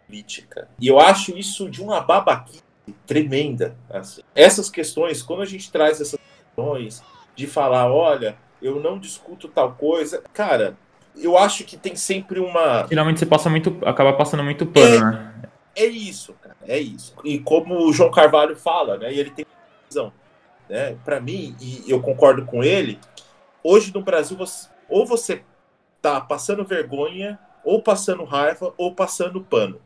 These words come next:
Speaker 1: É uma das três opções.
Speaker 2: É, não tem
Speaker 1: Né?
Speaker 2: muito pra onde correr.
Speaker 1: E não tem pra onde correr, cara. Quando o Caio, o Caio Ribeiro fala uma coisa dessa, ele, ele tá passando pano. Por quê?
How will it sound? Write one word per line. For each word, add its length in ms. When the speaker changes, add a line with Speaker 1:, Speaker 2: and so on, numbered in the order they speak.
Speaker 1:
É 120
uma 240
das 220
três 240
opções. 640
Speaker 2:
É, 120
não 120
tem 120
Speaker 1:
Né? 60
Speaker 2:
muito 120
pra 100
onde 100
correr. 300
Speaker 1:
E 140
não 220
tem 300
pra 180
onde 160
correr, 380
cara. 180
Quando 280
o 60
Caio, 420
o 60
Caio 220
Ribeiro 340
fala 260
uma 160
coisa 280
dessa, 460
ele, 600
ele 180
tá 160
passando 420
pano. 560
Por 180
quê? 320